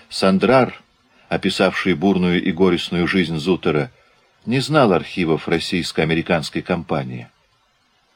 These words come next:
Мне довелось найти кое-что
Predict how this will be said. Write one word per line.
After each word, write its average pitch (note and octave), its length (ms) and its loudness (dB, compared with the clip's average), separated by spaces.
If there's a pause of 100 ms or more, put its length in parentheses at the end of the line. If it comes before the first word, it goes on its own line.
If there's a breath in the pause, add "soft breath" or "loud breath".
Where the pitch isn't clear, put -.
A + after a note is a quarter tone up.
Мне D3 440 4
довелось C#3 600 4
найти C3+ 340 0
кое-что E2 640 0